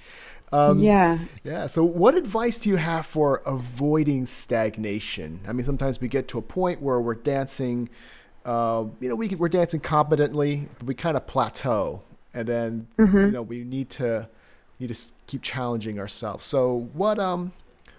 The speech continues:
Speaker 1: what advice would you have for, for that?
Speaker 2: Look, uh,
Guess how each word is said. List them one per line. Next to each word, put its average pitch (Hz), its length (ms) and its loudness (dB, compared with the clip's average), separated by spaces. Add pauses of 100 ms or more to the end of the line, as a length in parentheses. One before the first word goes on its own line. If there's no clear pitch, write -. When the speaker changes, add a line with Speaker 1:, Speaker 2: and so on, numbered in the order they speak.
(160)
Speaker 1:
what 202 160 2
advice 160 300 0
would 131 120 -4
you - 60 -2
have 104 240 -4
for, 95 360 -6
for - 160 -14
that? 82 260 -12 (560)
Speaker 2:
Look, 285 800 -2
uh, 226 400 -4